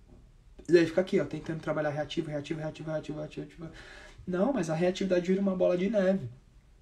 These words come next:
São vários porquês e várias causas desse comportamento. Então, ó, a gente tá falando aqui genética,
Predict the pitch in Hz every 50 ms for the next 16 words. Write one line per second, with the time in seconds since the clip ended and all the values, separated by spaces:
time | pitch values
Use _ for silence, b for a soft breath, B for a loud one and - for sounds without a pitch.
0 | - - - - - - - - - - - - 151 147 131 117 151 147 160 175
1 | 185 180 - - - 156 139 123 - - 135 135 185 - - - - - - -
2 | - - - - - - b b b b b b b b - 165 139 151 139 165
3 | 202 208 - - - - - 202 190 208 240 254 220 165 135 139 131 127 117 127
4 | 131 131 - - - 127 127 - 131 127 - 135 131 135 127 117 120 - - -
5 | b b b b b b b b b b b b b b - - - 160 151 -
6 | 110 113 113 - 120 147 170 - - 208 202 - 208 196 202 202 208 202 196 -
7 | 160 127 113 - - - - - - - - - - - - - - - - -
8 | - - - - 135 185 208 208 196 202 208 - - 214 247